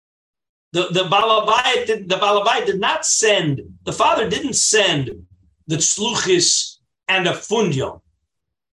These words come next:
but rather he sent Hadit-, not Haditani, the Nosan Lo Es HaIsser,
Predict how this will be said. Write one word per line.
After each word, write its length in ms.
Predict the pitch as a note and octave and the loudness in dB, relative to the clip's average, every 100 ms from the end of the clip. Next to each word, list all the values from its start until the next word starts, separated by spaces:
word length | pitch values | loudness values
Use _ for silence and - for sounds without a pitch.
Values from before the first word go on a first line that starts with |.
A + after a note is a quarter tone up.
| - | -8
but 200 | D3 F3 | -2 0
rather 420 | F3 G3+ C4 A3+ F3 | 2 4 4 2 2
he 140 | F#3 | 0
sent 400 | - - G#3+ G3+ | -2 0 0 2
Hadit-, 360 | G3+ - - F3+ | 0 2 0 0
not 280 | F3 E3 | 0 0
Haditani, 720 | E3 G#3 G#3 F#3+ D#3+ F3 G3+ D3+ | 0 2 2 2 0 0 -2 -4
the 80 | |
Nosan 500 | F3 G#3 A#3 - G#3+ | -2 0 0 2 0
Lo 300 | G3 G3+ G3 | 0 0 2
Es 220 | F#3 F#3 F3+ | 2 0 0
HaIsser, 760 | F3 - D4+ - E3 D#3 E3+ | -2 -2 -2 -2 -2 -4 -4